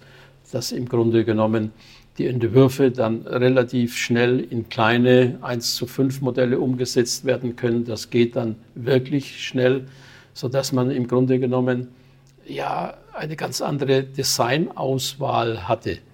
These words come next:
Speaker 1: Ja, wenn man ein Holzmodell baut, das dauert, äh, ein halbes Jahr ungefähr. Ein klein, ein eins zu fünf Plastilin-Modell, da hat man in, in einer Woche,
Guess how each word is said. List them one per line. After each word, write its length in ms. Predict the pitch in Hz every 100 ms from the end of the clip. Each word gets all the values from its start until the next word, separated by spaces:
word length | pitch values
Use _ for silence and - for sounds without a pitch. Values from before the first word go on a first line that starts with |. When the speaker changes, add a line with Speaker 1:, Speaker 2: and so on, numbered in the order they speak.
| - 78 73 78 -
Speaker 1:
Ja, 240 | - 127 156
wenn 140 | 127
man 180 | 120 123
ein 280 | - 123 113
Holzmodell 720 | 139 170 - 139 123 120 120
baut, 460 | 120 131 139 135 - -
das 200 | 131 -
dauert, 560 | 135 123 120 - - -
äh, 420 | - 202 185 -
ein 80 | 110
halbes 440 | 117 120 120 113
Jahr 480 | 127 127 147 127 110 - -
ungefähr. 640 | 135 113 110 - 110 107 - - - - -
Ein 180 | 123
klein, 280 | 123 123 170
ein 240 | 151 120 120
eins 480 | 135 127 - -
zu 520 | - 135 123 117 117 135
fünf 540 | - 131 143 - - -
Plastilin-Modell, 960 | 135 - 127 113 131 135 127 135 123
da 220 | 117 110 110
hat 160 | -
man 180 | 120 117
in, 300 | 120 113 117
in 300 | 123 110 123
einer 340 | - 127 113
Woche, 320 | 107 127 139